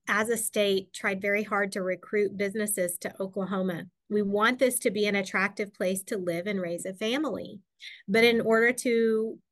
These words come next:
attract businesses to Oklahoma and support our workforce, we have to have childcare available. So Kentucky and Tennessee have done great things around sort of a tri-share model where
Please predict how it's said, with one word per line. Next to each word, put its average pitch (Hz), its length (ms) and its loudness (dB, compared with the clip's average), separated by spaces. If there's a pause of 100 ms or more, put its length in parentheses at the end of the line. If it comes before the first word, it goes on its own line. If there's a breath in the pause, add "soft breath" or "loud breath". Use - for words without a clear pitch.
(180)
attract 226 500 0
businesses 226 720 -2
to - 140 -8
Oklahoma 208 560 -2
and 202 260 -2
support 214 400 -2
our 190 140 2
workforce, 196 580 -2
we 214 100 -4
have 196 220 -4
to 208 60 -4
have 196 160 -4
childcare 190 600 0
available. 185 580 -2 (400 loud breath)
So 208 220 2
Kentucky 233 560 -2
and 233 100 -2
Tennessee 226 440 -2
have 202 80 0
done 196 220 -2
great 202 340 -2
things 196 500 -2
around 185 640 -4
sort 208 260 -2
of 190 100 0
a 196 60 -2
tri-share 196 640 -2
model 190 440 -4 (580 loud breath)
where 214 640 2